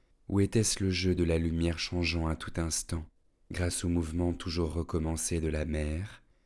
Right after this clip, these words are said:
ou grâce à l'errante inquiétude du vent qui teint diversement la lumière selon qu'il souffle de la montagne ou de la mer ? Il me semblait que ce vieux mur était quelque chose de vivant, un mur de chair,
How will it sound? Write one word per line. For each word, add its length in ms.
ou 100
grâce 400
à 60
l'errante 480
inquiétude 560
du 160
vent 320
qui 140
teint 200
diversement 600
la 120
lumière 520
selon 280
qu'il 220
souffle 420
de 80
la 140
montagne 540
ou 20
de 80
la 160
mer ? 540
Il 140
me 120
semblait 380
que 120
ce 140
vieux 220
mur 280
était 200
quelque 280
chose 300
de 80
vivant, 440
un 120
mur 240
de 120
chair, 680